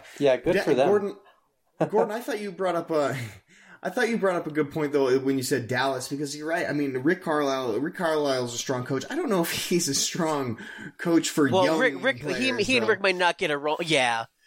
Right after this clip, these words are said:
Speaker 3: that might be a problem. It, the problem is, is trying to find the guy who's gonna build Mudiay up, 'cause you could tell that Mudiay's turnovers, it didn't matter how many good things he did, if he rolled off the court with thirty points and his coach was like, "You had seven turnovers and I hate you."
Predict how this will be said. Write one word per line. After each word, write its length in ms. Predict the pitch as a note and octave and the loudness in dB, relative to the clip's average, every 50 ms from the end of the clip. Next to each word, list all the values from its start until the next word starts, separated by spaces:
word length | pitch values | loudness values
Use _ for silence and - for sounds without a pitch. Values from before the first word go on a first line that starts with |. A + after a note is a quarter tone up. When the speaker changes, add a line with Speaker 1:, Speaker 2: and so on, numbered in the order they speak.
| _ _ _ _ | _ _ _ _
Speaker 3:
that 240 | - E3 G3 A3 F#3 | 0 2 2 2 4
might 180 | F#3+ F3 D3+ C3+ | 2 2 2 2
be 100 | C3+ C3+ | 2 -2
a 60 | B2 A#2 | -2 -2
problem. 480 | - C3+ B2 B2 A#2+ A#2+ A#2 A#2 A#2 A#2+ | 0 0 2 2 2 2 0 -4 -4 -4
It, 520 | - D#3+ F3+ F3 D#3 - - C#3 F3 D#3+ D#3+ | -6 -6 -6 -6 -6 -8 -12 -14 -10 -4 -4
the 80 | F#3 | -4
problem 340 | E3+ - B3 C4 A#3+ A3 G#3 | 0 2 2 2 2 0 -2
is, 140 | G3 E3+ E3 | -2 -2 -4
is 60 | D#3 | -4
trying 180 | - G#3+ G#3 G3 | -2 0 0 0
to 60 | F3+ | 0
find 220 | - G3+ F#3+ F#3 | 0 0 0 0
the 60 | F3 | 0
guy 160 | E3 F3 E3+ D#3 | 0 0 0 0
who's 120 | D#3+ D3 | 0 -4
gonna 160 | - D3+ C#3+ | -2 -4 -2
build 240 | C3 C#3 D3+ C#3+ C#3 | 0 0 -2 -2 -2
Mudiay 360 | C#3 C3+ B2+ B2+ B2+ B2 A#2+ | -4 -6 -4 -2 -2 0 0
up, 140 | A2+ A#2 G#2+ | -2 -4 -4
'cause 180 | - D#3 C#3 - | -8 -10 -8 -8
you 60 | G#3+ | -6
could 140 | - A3+ - | -6 -6 -4
tell 240 | - G3 F3+ E3+ D#3+ | 2 2 4 4 4
that 160 | D3+ D3+ C#3+ | 2 0 -2
Mudiay's 520 | C#3 C#3 D3+ D#3+ D#3 D#3 D#3 D3 D3 C#3 - | -2 -2 -2 -2 0 2 2 2 2 0 -4
turnovers, 680 | - E3 D#3 D3+ D3+ D3+ D3 D#3+ D#3+ D#3+ D#3 - - - _ _ _ _ - - - - - - | -6 -4 0 0 0 0 0 -2 -4 -4 -6 -8 -12 -14 _ _ _ _ -20 -20 -20 -18 -8 -2
it 80 | D#3+ E3 | 0 2
didn't 180 | F#3+ B3+ C#4 | 2 2 2
matter 180 | B3 A3 G#3 F#3+ | 2 2 2 2
how 160 | E3+ F#3+ G3+ G3+ | 2 0 0 0
many 100 | G3 F3+ | 0 0
good 200 | D#3+ F#3 F3+ - | 0 0 0 0
things 240 | - F3 D#3+ D3+ - | 0 -2 -2 -2 -4
he 140 | E3 D#3+ D3 | -6 -6 -2
did, 420 | C3 D3 D3+ C#3+ C3 B2 A#2 G#2 _ _ _ - - - - | 2 2 4 4 4 2 0 -2 _ _ _ -20 -20 -10 -6
if 140 | C#3+ C3+ - | -4 -4 0
he 120 | - G3 | 0 2
rolled 180 | F#3 F#3+ F#3+ F#3 | 2 4 4 2
off 140 | F#3 E3 - | 2 0 -2
the 60 | E3+ | -6
court 200 | - - F#3 F3 | -8 -8 -8 -8
with 120 | D#3 C#3+ | -8 -8
thirty 280 | - - F#3 F3+ E3 D3+ | -4 -2 -2 -2 -2 -4
points 420 | - - F3 F3 D#3+ D3 C#3 - | -4 -2 0 2 2 2 0 -2
and 140 | - E3 D3+ | -4 -2 -2
his 100 | D3 C3+ | -2 0
coach 220 | - F3+ F3 E3 E3 | 0 0 0 0 0
was 100 | D3 D3 | 0 0
like, 140 | D3 B2+ | 0 0
"You 80 | D3 D#3+ | 2 0
had 120 | D#3 C3+ | 0 0
seven 280 | - - E3 D3+ D3 C3+ | 0 0 0 0 0 -2
turnovers 560 | - D#3 D3 C#3 C3 B2 A#2+ B2 A#2+ A#2+ A2+ | -4 -2 -2 0 -2 -2 -2 -4 -6 -6 -4
and 120 | - C3 B2 | -4 -2 -2
I 120 | A#2+ A2+ | -2 0
hate 160 | B2 C#3 C#3 | -2 -2 -4
you." 240 | A2 A#2+ A2 G#2+ | -4 -8 -10 -10